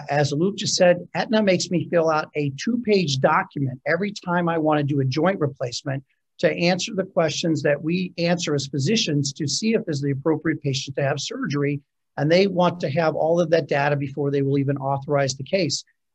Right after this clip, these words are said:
And, and that is a lot of extra work, case after case after case. So it is a challenge for us, and I would agree that this is a critical issue.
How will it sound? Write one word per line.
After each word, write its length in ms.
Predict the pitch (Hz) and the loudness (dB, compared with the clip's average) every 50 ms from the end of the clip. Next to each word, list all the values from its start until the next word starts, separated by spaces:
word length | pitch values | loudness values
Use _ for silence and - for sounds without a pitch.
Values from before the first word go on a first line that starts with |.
| _ - 147 147 147 | _ -2 0 2 2
And, 120 | 151 151 151 151 - - _ - 156 | 2 2 0 -2 -4 -10 _ -4 -2
and 100 | 160 160 160 | 0 2 2
that 220 | 151 165 170 196 - - - 190 | 4 4 2 2 0 0 -2 -2
is 160 | 170 143 175 - - _ _ _ | -2 -2 -4 -10 -16 _ _ _
a 120 | - 156 156 147 143 139 | -2 -2 0 0 0 0
lot 160 | 139 147 165 180 | 0 2 2 4
of 80 | 170 | 4
extra 320 | 185 175 175 - - - 180 156 147 | 4 2 2 -2 -4 -4 -4 0 0
work, 200 | 151 151 156 151 - - _ - - - | 0 0 0 -2 -8 -16 _ -10 -6 -4
case 200 | 165 156 143 - 160 143 | -2 -2 -2 -2 -2 -2
after 200 | 139 - 151 143 135 - | -2 -4 -8 -10 -6 -4
case 220 | 147 143 139 139 135 | -4 -2 -2 -2 -4
after 220 | 127 - - 127 | -6 -8 -10 -14
case. 280 | 131 - - - - - - | -14 -12 -14 -14 -12 -10 -8
So 160 | 139 127 123 - - _ _ _ _ _ _ - | -8 -8 -8 -10 -18 _ _ _ _ _ _ 0
it 200 | 160 160 160 160 | 2 4 6 6
is 200 | 180 208 202 214 | 6 6 4 2
a 60 | 220 | 0
challenge 480 | 214 - 202 180 170 175 190 190 190 - - | 0 0 2 2 2 2 2 0 -2 -2 0
for 160 | 202 196 196 | 2 4 4
us, 120 | 180 - 175 | 4 2 0
and 80 | 156 | 0
I 120 | 151 156 156 | 2 2 2
would 160 | 151 156 147 139 | 2 2 0 0
agree 260 | 131 143 165 165 165 | 0 0 0 0 2
that 160 | 143 147 135 | 0 -2 -2
this 180 | 147 147 135 139 | -2 -2 -2 -2
is 120 | 147 131 | -2 -2
a 40 | 143 135 135 - | -4 -4 0 0
critical 340 | 156 143 143 147 143 139 | 0 0 0 0 0 0
issue. 340 | 143 143 139 - - - 151 | 0 2 0 -2 -4 -8 -10